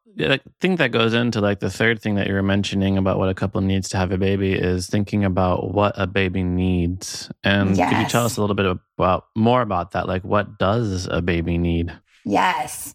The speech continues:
Speaker 2: One thing that a baby needs is they need us to have a strong relationship as a couple. They need a warm and nurturing environment because we know that babies are emotional sponges. And if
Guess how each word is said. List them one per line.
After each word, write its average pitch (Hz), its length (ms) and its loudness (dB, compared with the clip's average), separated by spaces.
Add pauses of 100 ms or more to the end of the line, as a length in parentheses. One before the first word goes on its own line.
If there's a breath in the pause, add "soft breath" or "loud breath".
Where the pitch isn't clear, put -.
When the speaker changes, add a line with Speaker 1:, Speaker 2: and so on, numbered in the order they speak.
(140)
Speaker 2:
One 302 360 2
thing 247 340 2
that 180 140 0
a 175 40 -2
baby 165 340 -2
needs 151 480 0
is 185 140 0
they 202 220 0
need 269 420 2
us 226 340 0
to - 100 -14
have 180 220 0
a 165 60 -6
strong 170 360 0
relationship 160 640 -2
as 160 160 0
a 139 80 -4
couple. 120 560 -2 (100)
They 202 140 0
need 247 280 2
a 202 100 0
warm 208 760 0 (220 soft breath)
and 190 240 0
nurturing 190 920 -2 (280)
environment 180 840 0 (400)
because 208 300 0
we 240 180 4
know 226 200 2
that 202 280 0
babies 240 540 2
are 196 300 2
emotional 196 640 0
sponges. 180 800 -2 (240)
And 175 600 -2 (360)
if 214 200 0